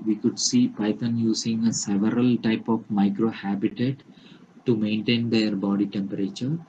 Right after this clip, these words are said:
Some of the example given in the slide, the rock crevices, burrows,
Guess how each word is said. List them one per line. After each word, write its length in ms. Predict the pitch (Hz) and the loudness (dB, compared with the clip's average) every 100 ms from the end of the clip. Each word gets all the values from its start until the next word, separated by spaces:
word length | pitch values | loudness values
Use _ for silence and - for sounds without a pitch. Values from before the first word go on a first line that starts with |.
| - - | -20 -18
Some 280 | - 113 117 | -4 0 0
of 140 | 113 | 0
the 180 | 117 107 | 0 0
example 500 | 98 - 120 117 117 | -4 -4 -2 0 0
given 400 | 101 107 107 110 | 2 0 0 -4
in 140 | 104 | -2
the 120 | 98 98 | -2 -4
slide, 440 | - 101 117 131 - - _ _ _ | -4 -4 -4 -6 -16 -20 _ _ _
the 160 | 117 101 | -2 0
rock 340 | 104 104 - | -2 -4 -6
crevices, 760 | - 113 113 107 113 110 107 - | 0 2 2 0 0 -2 -4 -10
burrows, 800 | 98 101 101 110 110 107 - | -6 -2 2 4 2 0 -10